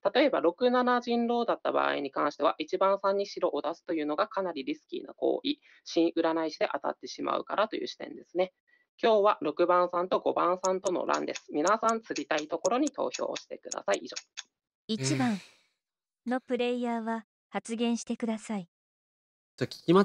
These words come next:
Speaker 3: いだったら申し訳ないんですけど、二番さん、私のことどう思ってたか、ちょっともう一回言ってほしいかな。私のことを白って思ってくれてるんじゃなかったかな。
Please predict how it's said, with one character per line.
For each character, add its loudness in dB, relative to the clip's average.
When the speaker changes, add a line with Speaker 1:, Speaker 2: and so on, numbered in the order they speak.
Speaker 3:
い 12
だ 12
っ 8
た 8
ら 10
申 8
し 4
訳 4
な 6
い 6
ん 6
で 0
す -6
け 0
ど、 2
二 4
番 6
さ 8
ん、 12
私 10
の 4
こ 0
と 6
ど 10
う -
思 8
っ 4
て -8
た 0
か、 -4
ち -10
ょ -14
っ -12
と -4
も -2
う -4
一 -12
回 0
言 -14
っ -18
て -2
ほ 0
し -2
い -2
か 0
な。 -2
私 -6
の 0
こ 0
と 4
を 8
白 6
っ 0
て 6
思 2
っ 0
て -20
く -4
れ 2
て 0
る 4
ん 2
じ -2
ゃ -6
な 0
か -2
っ -8
た -8
か -6
な。 -8